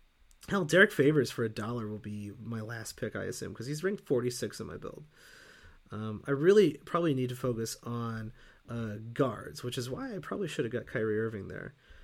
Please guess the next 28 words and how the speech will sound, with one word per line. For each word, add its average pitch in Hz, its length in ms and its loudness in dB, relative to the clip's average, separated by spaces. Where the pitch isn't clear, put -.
Uh, 107 160 -10
Clint 170 240 -6
Capella's 143 460 2
out 135 220 0
there, 127 540 2
um, 110 500 -14
right 127 200 0
now 165 220 4
for 131 240 2
a 110 40 0
bid, 139 520 4
and 120 340 -2
he 117 460 -4
is 113 360 -6
getting 170 200 0
up 156 100 2
to - 80 -4
eleven, 117 240 -2
twelve. 107 300 -6
He's 180 160 -8
probably 254 240 -2
gonna 123 100 2
go 110 120 -2
for 107 160 -2
a 104 40 -4
good 107 160 -4
amount, 101 360 -10
so, 95 320 -8